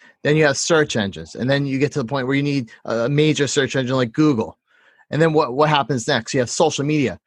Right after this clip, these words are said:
So there's even more content out there because all of us are creating the content now. And now with the phone, you know, things keep on changing, but now you're not just competing against your competitors,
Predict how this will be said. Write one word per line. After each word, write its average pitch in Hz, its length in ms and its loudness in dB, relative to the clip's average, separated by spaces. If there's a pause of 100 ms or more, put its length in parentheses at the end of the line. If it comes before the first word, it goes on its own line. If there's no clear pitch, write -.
(300)
So - 140 -2
there's 131 300 -2 (160)
even 156 240 2
more 143 300 2
content 113 420 -4
out 101 140 -6
there 110 160 0
because 113 400 -4
all 147 260 4
of 127 60 0
us 117 220 -2
are - 80 -4
creating 117 300 -4
the 107 80 -2
content 143 460 -2
now. 107 360 -4 (260)
And 127 160 -4
now 156 380 4
with 127 200 -2
the 123 80 -4
phone, 131 540 0 (340)
you 151 100 -4
know, 135 60 -2
things 170 460 -4
keep - 240 -4
on 143 160 0
changing, 151 540 0
but 120 120 -2
now 170 400 2
you're 147 180 0
not 156 220 0
just - 240 -6
competing 156 420 -2
against 123 280 -2
your 120 80 -6
competitors, 127 800 2